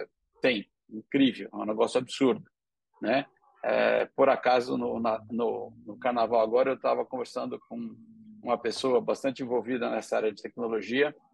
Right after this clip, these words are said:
e a gente já sabe, por exemplo, não existe, quer dizer, existe, né? Mas requer um, um, um investimento absurdo se você quiser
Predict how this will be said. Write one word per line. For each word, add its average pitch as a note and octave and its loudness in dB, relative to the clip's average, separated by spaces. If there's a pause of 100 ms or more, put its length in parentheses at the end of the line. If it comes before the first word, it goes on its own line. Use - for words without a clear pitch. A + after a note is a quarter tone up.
(560)
e A2+ -6 (260)
a A#2+ 4
gente A#2 2
já D3+ 4
sabe, C#3 4
por A#2+ 0
exemplo, A#2+ -4
não A2+ -2
existe, F#3+ -2 (240)
quer D3 -4
dizer, - -12 (100)
existe, C3 -6
né? A#2+ -6
Mas - -8 (840)
requer D#3+ 4
um, F3+ 2 (600)
um, D3 -4
um D3+ 2
investimento D3 -2
absurdo F#3+ -2
se - -12
você C#3+ -10
quiser D3 -4